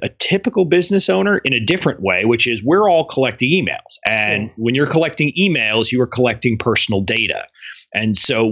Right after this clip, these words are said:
Speaker 1: we have to think about it and make sure we're complying. And the G D P R changes what we have to do and how we have to collect email addresses to use for marketing purposes. And,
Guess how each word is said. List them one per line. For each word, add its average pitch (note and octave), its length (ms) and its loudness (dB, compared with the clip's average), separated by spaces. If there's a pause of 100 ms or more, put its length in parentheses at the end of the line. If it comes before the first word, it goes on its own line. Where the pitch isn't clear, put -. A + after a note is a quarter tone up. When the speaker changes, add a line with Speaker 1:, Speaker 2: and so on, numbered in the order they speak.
Speaker 1:
we D#3+ 200 2
have C#3 280 -2
to A2+ 100 -2
think D3+ 340 -6
about G2+ 260 -2
it C3+ 160 -4
and A#2 120 -2
make B2+ 140 0
sure - 180 2
we're G#2 160 0
complying. G2 720 -2 (140)
And G2+ 420 -2 (480)
the A2+ 140 0
G B2 180 -2
D D#3+ 140 0
P B2 120 -2
R C3 440 0
changes F3 800 2
what A2+ 360 0
we E3+ 120 4
have C#3 240 0
to B2+ 100 -2
do A2+ 180 2
and F2 100 -2
how C3+ 380 -2
we D3 120 2
have C3 220 -4
to B2 80 -4
collect A2 360 -2
email A2 300 0
addresses F#2 500 0
to - 120 0
use F#2+ 300 2
for G2 140 -2
marketing A2 440 0
purposes. - 640 -2
And, G2+ 300 2